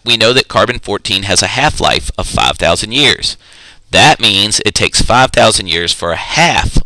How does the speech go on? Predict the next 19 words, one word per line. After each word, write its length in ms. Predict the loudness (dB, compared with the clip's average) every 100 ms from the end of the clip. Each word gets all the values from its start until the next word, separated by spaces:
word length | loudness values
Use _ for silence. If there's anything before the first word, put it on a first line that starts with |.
| 0
of 100 | -6
the 100 | -6
carbon 460 | -6 0 2 2 0
fourteen 640 | -4 -6 -4 -6 -4 -6 -6
in 100 | -4
something 340 | -4 -4 -6 -8
to 100 | -6
break 260 | -4 -4
down. 280 | 0 0 0 -6 -20 _ -20 -20 -20 -20 -8
If 160 | -6 -4
we 80 | 0
know 140 | 2
how 100 | 2
much 220 | 2 -2
carbon 340 | 2 2 2 -2
fourteen 580 | -2 -2 -2 -4 -2
something 320 | 0 0 -2 -2
has 260 | 0 2
left, 380 | 4 4 4 0